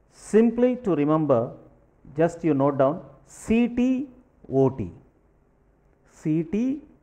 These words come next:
O T, and other three are H M T. hexagonal, monoclinic and triclinic। सीटी,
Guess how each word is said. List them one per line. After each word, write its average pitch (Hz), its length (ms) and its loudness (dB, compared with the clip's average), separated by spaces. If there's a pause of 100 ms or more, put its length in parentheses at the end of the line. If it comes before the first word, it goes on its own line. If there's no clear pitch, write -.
(420)
O 160 180 2
T, 92 200 -6 (800)
and 175 180 2
other 254 340 6
three 220 200 4
are 160 280 0 (480)
H 240 260 2 (140)
M 175 320 -6 (120)
T. 110 160 -10 (840)
hexagonal, 175 680 0 (840)
monoclinic 175 640 0 (520)
and 247 200 -2 (100)
triclinic। 107 680 -4 (2000)
सीटी, 202 880 -2